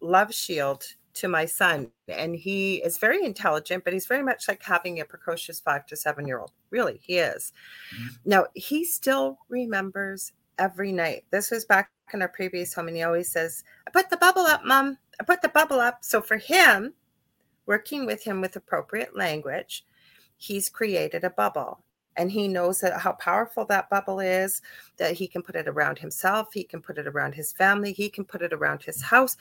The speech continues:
Speaker 1: You can put that bubble anywhere. Now, that's just a proverbial bubble. You can create whatever you want. Another one of my family members never shared with me till years later. I taught them this as a child. For them,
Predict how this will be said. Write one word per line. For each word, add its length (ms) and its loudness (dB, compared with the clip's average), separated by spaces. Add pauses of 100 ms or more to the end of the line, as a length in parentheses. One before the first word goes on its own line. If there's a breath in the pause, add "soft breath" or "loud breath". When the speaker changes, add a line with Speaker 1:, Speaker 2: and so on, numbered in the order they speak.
(240 loud breath)
Speaker 1:
You 120 4
can 80 0
put 180 -4
that 220 -4
bubble 280 2
anywhere. 460 0
Now, 120 0
that's 220 4
just 200 0
a 20 -4
proverbial 800 -2
bubble. 340 0
You 160 -8
can 160 -6
create 280 -6
whatever 260 0
you 120 -6
want. 260 2 (360 loud breath)
Another 280 6
one 140 0
of 60 4
my 120 4
family 360 0
members 400 -2
never 180 0
shared 280 0
with 120 -2
me 140 -4
till 320 -6 (540 soft breath)
years 340 0
later. 300 4
I 80 4
taught 320 0
them 160 -4
this 200 -2
as 200 0
a 60 -8
child. 580 -2 (640)
For 160 -2
them, 480 0